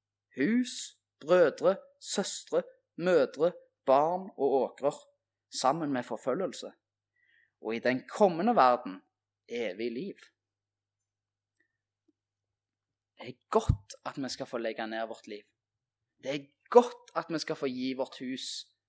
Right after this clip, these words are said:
jobben, alt vi har til Gud og for vår neste. Og det er så vi skal få igjen her i tiden. Familie, hus. I Fredrikstad så har meg og Naomi flere hus.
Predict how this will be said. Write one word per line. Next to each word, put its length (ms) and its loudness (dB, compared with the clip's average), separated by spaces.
jobben, 460 -6
alt 240 -2
vi 120 -6
har 300 2
til 120 -8
Gud 360 -10
og 60 -20
for 120 -6
vår 160 -4
neste. 260 -12
Og 80 -20
det 60 -10
er 60 -8
så 120 2
vi 140 -2
skal 100 -6
få 200 -4
igjen 260 0
her 320 -2
i 60 -2
tiden. 500 -12
Familie, 640 -6
hus. 500 -8
I 60 -8
Fredrikstad 580 0
så 140 -6
har 120 0
meg 160 -2
og 80 0
Naomi 240 0
flere 380 0
hus. 400 -8